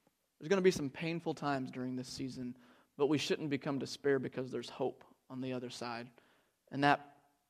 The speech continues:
oftentimes awkward and painful process, God's just pruning you and just molding you to be more like Him. Um, you have a lot of other brothers and sisters here in this church who are on this journey with you.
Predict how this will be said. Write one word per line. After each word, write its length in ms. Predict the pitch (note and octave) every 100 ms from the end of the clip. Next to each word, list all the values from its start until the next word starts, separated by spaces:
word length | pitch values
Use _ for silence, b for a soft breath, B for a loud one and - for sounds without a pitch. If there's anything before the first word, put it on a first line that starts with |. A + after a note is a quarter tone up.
| _ _ _ _ D3
oftentimes 600 | C#3+ - D3+ D3+ C#3 -
awkward 380 | C#3+ C#3+ D3 C#3+
and 100 | C3+
painful 300 | C#3+ C#3+ C3+
process, 580 | B2+ C#3 C3+ C3+ C3 -
God's 320 | C#3+ D3 C3+
just 220 | C3 -
pruning 340 | - D#3+ E3
you 280 | E3 D#3+ E3
and 140 | - C3
just 180 | B2+ A#2+
molding 500 | B2+ C3+ C3+ B2+ A#2+
you 240 | A#2 A#2+ - b b b b b -
to 60 |
be 140 | C3 C3+
more 220 | C3+ B2+
like 200 | B2 B2
Him. 360 | B2+ A2+ A#2+ C#3+ _ _ _ _ _ _ _ _ _ _ _ _ b b b b
Um, 380 | C#3+ C#3 C3 B2 B2+
you 100 | -
have 160 | D#3+ C3 -
a 60 | B2+
lot 380 | B2+ C#3+ D3+ D#3
of 100 | D3
other 180 | C#3+
brothers 400 | C3+ C#3 C#3 C#3
and 100 | C3
sisters 400 | B2+ B2+ - B2
here 160 | - C3
in 120 | B2+
this 120 | B2+
church 380 | - C3 B2+ -
who 100 | C3
are 140 | C3+ B2+
on 160 | B2+
this 140 | B2+ B2+
journey 340 | G2+ C3+ C3+
with 260 | C3 C3 C3+
you. 220 | C3